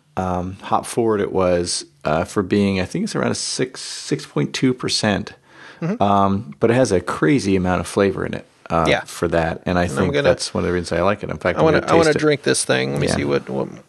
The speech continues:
Speaker 2: what temperature I'm at here. I'm at, yeah, fifty-seven degrees. So,
Speaker 1: That's
Speaker 2: uh,
Speaker 1: probably
Speaker 2: it's, it's
Speaker 1: around
Speaker 2: pretty
Speaker 1: where I am.
Speaker 2: warm. So let's see.
Speaker 1: Smells amazing.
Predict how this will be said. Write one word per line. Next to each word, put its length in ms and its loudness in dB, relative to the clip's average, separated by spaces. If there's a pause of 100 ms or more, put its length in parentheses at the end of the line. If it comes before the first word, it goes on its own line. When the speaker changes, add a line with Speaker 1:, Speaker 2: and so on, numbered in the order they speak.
Speaker 2:
what 260 -6
temperature 320 -6
I'm 80 -10
at 160 -8
here. 200 -6
I'm 280 -4
at, 440 -4
yeah, 220 2
fifty-seven 480 -4
degrees. 360 -6
So, 180 0
Speaker 1:
That's 140 4
Speaker 2:
uh, 100 2
Speaker 1:
probably 220 4
Speaker 2:
it's, 80 4
it's 100 2
Speaker 1:
around 60 2
Speaker 2:
pretty 180 4
Speaker 1:
where 0 -
I 120 4
am. 60 -4
Speaker 2:
warm. 20 -20 (1600)
So 80 -18
let's 200 -14
see. 200 -10 (1500)
Speaker 1:
Smells 400 -2
amazing. 420 -6